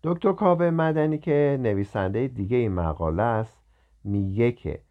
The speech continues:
وقتی متوجه می‌شوید که چه گروه‌هایی در حال حاضر از استخراج بیت کوین سود می‌برند و چه ملت‌ها و نسل‌هایی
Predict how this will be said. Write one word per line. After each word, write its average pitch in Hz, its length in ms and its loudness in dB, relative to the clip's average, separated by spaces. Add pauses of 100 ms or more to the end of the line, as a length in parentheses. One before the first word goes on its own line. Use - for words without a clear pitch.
(420)
وقتی 113 580 -2
متوجه 117 760 -2
می‌شوید 82 680 -4
که 67 160 -12
چه - 240 -6
گروه‌هایی 107 800 0
در 82 200 -2
حال 120 360 -2
حاضر 80 480 -6 (540)
از 110 260 -4
استخراج 101 760 -2
بیت 101 340 -4
کوین 101 300 -4
سود 98 380 -8
می‌برند 98 760 0 (520)
و - 60 -6
چه 175 240 -2
ملت‌ها 127 800 2
و 110 140 -2
نسل‌هایی 98 840 -2